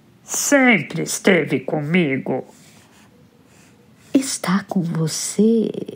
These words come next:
Speaker 2: agora?
Speaker 1: Está em um lugar seguro. É tudo o que posso dizer por enquanto.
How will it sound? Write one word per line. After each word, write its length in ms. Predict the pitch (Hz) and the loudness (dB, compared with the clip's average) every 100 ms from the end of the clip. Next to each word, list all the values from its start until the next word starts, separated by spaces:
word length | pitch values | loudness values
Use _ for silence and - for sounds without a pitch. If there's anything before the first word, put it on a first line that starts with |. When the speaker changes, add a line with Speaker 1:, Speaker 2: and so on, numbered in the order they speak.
| - _ _ _ _ | -18 _ _ _ _
Speaker 2:
agora? 800 | 208 185 170 202 269 254 170 - _ - _ _ _ _ _ _ _ _ _ _ _ _ - _ _ | 2 2 2 4 4 2 -2 -4 _ -20 _ _ _ _ _ _ _ _ _ _ _ _ -20 _ _
Speaker 1:
Está 500 | 208 208 - 233 240 | 4 4 4 2 4
em 140 | 277 | 2
um 80 | 254 | 4
lugar 400 | 233 208 180 226 | 4 4 4 4
seguro. 880 | 220 - 196 143 151 139 - - - - - _ | 2 0 0 2 2 2 0 -4 -8 -18 -20 _
É 140 | 196 185 | 0 2
tudo 320 | - 254 233 | 2 4 2
o 20 | |
que 160 | 233 196 | 0 -2
posso 400 | 202 180 - 185 | 2 2 2 0
dizer 600 | 165 156 - 143 135 - | 2 0 -2 -2 -2 -4
por 180 | - 151 | 0 0
enquanto. 840 | 135 131 143 123 113 - - | -2 -4 -2 0 -4 -8 -8